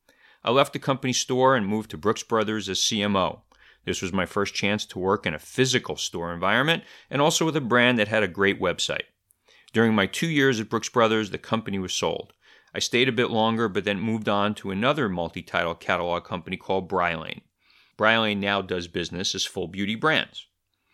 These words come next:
At Full Beauty, I was C M O. We were one point five billion dollars in sales, a hundred and fifty million of which was done online,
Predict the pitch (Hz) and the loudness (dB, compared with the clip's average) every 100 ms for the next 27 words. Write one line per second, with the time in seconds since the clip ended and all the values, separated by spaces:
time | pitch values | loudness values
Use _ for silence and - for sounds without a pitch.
0 | _ - - - 170 135 131 135 143 - | _ -12 -8 0 2 2 2 2 2 2
1 | 104 110 - 107 101 87 - _ _ _ | 0 0 0 0 0 -2 -6 _ _ _
2 | _ - 95 95 92 - - 107 123 - | _ -6 -2 0 0 -4 -2 -2 -2 0
3 | 120 - 110 107 95 90 101 117 113 92 | -2 2 2 4 2 0 0 0 2 2
4 | 92 90 85 82 - 87 113 139 87 - | 2 -2 -6 -4 0 2 2 -2 -6 -4
5 | 113 101 85 82 101 - 95 92 87 95 | -2 -2 -4 -2 -4 -4 -6 -6 -8 -2
6 | 92 98 98 87 85 92 - 87 92 92 | 0 2 0 -2 -4 -6 -6 -6 -2 -2
7 | 85 82 82 82 82 | -2 -2 -2 -2 -2